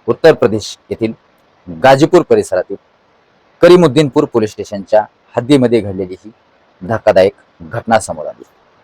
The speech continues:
स्वतःच्या पत्नीला, जीवनसाथीला, अर्धांगिनीला कुणी असं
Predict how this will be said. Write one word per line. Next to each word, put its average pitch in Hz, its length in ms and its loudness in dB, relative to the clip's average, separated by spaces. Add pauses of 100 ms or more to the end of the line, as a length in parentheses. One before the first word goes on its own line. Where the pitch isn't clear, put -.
(720)
स्वतःच्या 120 540 2
पत्नीला, 127 480 2 (800)
जीवनसाथीला, 143 720 4 (420)
अर्धांगिनीला 123 640 2 (680)
कुणी 175 180 4 (120)
असं 147 260 4